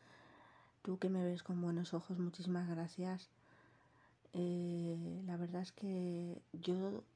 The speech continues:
soy muy sincera, digo lo que pienso. A mí la historia que me ha contado María Jesús, y le he pedido permiso para contárosla aquí.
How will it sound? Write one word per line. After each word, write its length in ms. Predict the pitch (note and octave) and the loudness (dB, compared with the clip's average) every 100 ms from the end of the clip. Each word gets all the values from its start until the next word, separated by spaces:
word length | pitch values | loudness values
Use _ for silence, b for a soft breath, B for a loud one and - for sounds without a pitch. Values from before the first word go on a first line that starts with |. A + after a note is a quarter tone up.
| _ _ - | _ _ -10
soy 220 | - F#3 | 0 2
muy 160 | F3+ | 4
sincera, 480 | F3+ F3+ F3 F#3 F3+ | 2 -2 -2 -2 0
digo 180 | F3+ F3+ | 0 2
lo 100 | F3 | 0
que 120 | F3 | 0
pienso. 440 | E3+ E3+ E3+ F3+ F3 B B B B B B B B B B B _ _ _ _ _ _ | -2 -4 -4 -6 -6 B B B B B B B B B B B _ _ _ _ _ _
A 100 | E3+ | 0
mí 140 | F3+ | 2
la 100 | G#3 | 2
historia 360 | G#3 - G3 F#3+ | 2 2 2 2
que 60 | F#3 | 0
me 100 | F#3 | 0
ha 20 | |
contado 400 | F#3 F3+ F3 F3+ | 0 2 0 2
María 260 | F3 F3 | 0 0
Jesús, 380 | E3+ F3 F#3 F#3 | 0 0 0 0
y 300 | F#3 F3+ E3+ | 0 2 2
le 140 | F3 E3+ | 0 2
he 20 | |
pedido 360 | F3 F3+ F#3+ | 2 2 2
permiso 460 | F#3 F3+ F3+ - G3 | 2 2 0 0 -2
para 160 | G3 F3+ | -2 -2
contárosla 560 | F3 E3+ F3 E3+ E3+ | 0 0 0 0 -2
aquí. 240 | E3+ G3 | -2 -4